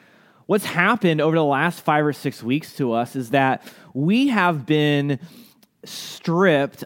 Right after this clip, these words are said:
of things that we can find temporary joy in, in school, in sports, in community, and being together with our family and friends,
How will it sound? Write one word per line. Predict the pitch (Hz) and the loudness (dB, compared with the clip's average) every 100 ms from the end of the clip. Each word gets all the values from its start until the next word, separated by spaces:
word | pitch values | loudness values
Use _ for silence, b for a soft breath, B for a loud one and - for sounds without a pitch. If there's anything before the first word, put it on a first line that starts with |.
| - | 0
of | 147 127 | 0 0
things | - 180 202 202 143 | -4 0 0 0 2
that | 151 139 143 | 0 0 -2
we | 165 | -2
can | 220 202 | 0 -4
find | - 185 180 160 | -2 -2 0 -2
temporary | 139 165 156 147 139 131 | -4 -6 -2 -2 -2 -2
joy | 143 143 135 | -2 0 0
in, | 117 98 92 98 _ b b b b b | -2 -4 -8 -12 _ b b b b b
in | 143 147 | -4 -4
school, | - - - 180 165 127 101 92 - b b b | -6 -10 0 2 2 0 -2 -6 -10 b b b
in | - 143 | -4 -4
sports, | 135 - - - 180 160 127 101 - - - - b b b | -4 -12 -18 -6 -2 0 0 -2 -10 -18 -20 -20 b b b
in | 147 151 151 147 | 0 2 0 -4
community, | - 170 156 170 202 160 127 120 | -4 -2 0 2 2 2 2 0
and | 139 139 | -2 -2
being | 131 170 185 180 | 0 0 0 0
together | 165 139 160 170 147 | -2 2 2 2 2
with | 139 147 | 2 0
our | 143 | 0
family | 135 - 156 170 165 147 | -2 -2 0 0 0 -2
and | 127 113 | -4 -6
friends, | 151 151 139 117 107 104 | -4 0 0 -2 -4 -10